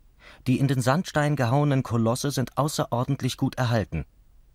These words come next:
Alle vier stellen Pharao Ramses den Zweiten dar.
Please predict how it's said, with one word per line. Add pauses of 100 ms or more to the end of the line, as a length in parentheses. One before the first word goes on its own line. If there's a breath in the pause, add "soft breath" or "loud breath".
(1600)
Alle
vier
stellen
Pharao
Ramses
den
Zweiten
dar.